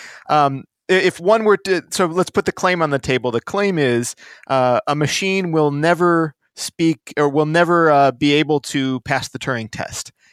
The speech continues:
And I, I don't know if I believe that claim. It sounds like you do.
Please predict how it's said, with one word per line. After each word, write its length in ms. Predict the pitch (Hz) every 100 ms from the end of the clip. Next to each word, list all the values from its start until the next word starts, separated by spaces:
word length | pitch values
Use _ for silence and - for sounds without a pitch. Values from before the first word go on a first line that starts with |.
| _ _ _
And 200 | 139 139 - -
I, 80 | - -
I 100 | 170
don't 160 | 202
know 100 | 196
if 120 | 185 180
I 240 | 165 170
believe 360 | 147 175 202 156
that 240 | 131 -
claim. 340 | - 139 110
It 120 | 107 -
sounds 240 | 151 151
like 160 | 147 147
you 100 | 151
do. 300 | 160 190